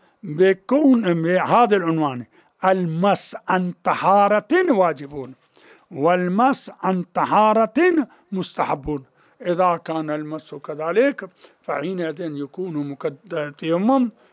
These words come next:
مقدمة لل-، هذا مس الواجب عن طهارة،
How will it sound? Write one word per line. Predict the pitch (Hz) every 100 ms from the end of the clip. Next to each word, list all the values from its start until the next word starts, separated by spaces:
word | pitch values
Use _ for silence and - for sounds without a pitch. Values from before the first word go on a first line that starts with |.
| -
مقدمة | 147 - 147 202 240 - 285 320 202 196 _ _ _
لل-، | 180 156 233 254 185 220 _ _ _ -
هذا | 156 190 240
مس | 185 165 -
الواجب | 247 175 139 147 214 233 302 320 311 -
عن | 185
طهارة، | - 120 143 147 131 151